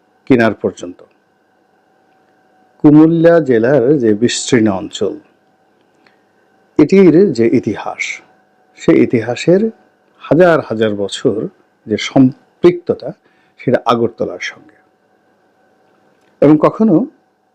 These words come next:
কুমিল্লা থেকে আগরতলা শাসিত হয়েছে, কখনো আগরতলা থেকে কুমিল্লা শাসিত হয়েছে।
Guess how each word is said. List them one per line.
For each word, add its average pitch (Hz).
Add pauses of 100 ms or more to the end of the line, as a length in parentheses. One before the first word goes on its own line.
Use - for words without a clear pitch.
(100)
কুমিল্লা 156
থেকে 151
আগরতলা 131
শাসিত -
হয়েছে, 147
কখনো -
আগরতলা 123
থেকে -
কুমিল্লা 104
শাসিত - (120)
হয়েছে। -